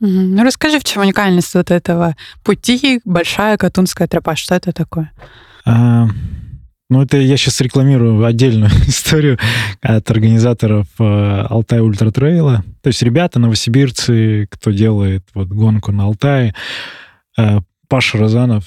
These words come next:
Speaker 2: с Олей, они вот решили сделать, э, такой пеший маршрут, э, скажем так, на, вдоль Катунь.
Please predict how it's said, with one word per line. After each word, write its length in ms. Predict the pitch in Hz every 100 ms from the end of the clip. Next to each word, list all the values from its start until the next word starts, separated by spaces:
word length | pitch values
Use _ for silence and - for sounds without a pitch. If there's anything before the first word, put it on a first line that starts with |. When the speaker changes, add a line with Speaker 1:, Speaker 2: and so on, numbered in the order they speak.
| -
Speaker 2:
с 420 | - - - - -
Олей, 360 | 120 131 113 107
они 260 | 113 127
вот 200 | 107 95
решили 380 | 104 - 127 107
сделать, 580 | 98 95 113 104 92 -
э, 500 | 98 98 98 98 95
такой 480 | - - 113 101 95 - _
пеший 340 | 131 117 -
маршрут, 580 | 104 110 - 135 147 139
э, 240 | 120 120 110
скажем 440 | - 127 107 104
так, 200 | 113 107
на, 1080 | 110 110 117 117 113 110 104 101 - 98 104
вдоль 400 | 107 117 131 98 - _ -
Катунь. 440 | 131 101 104 95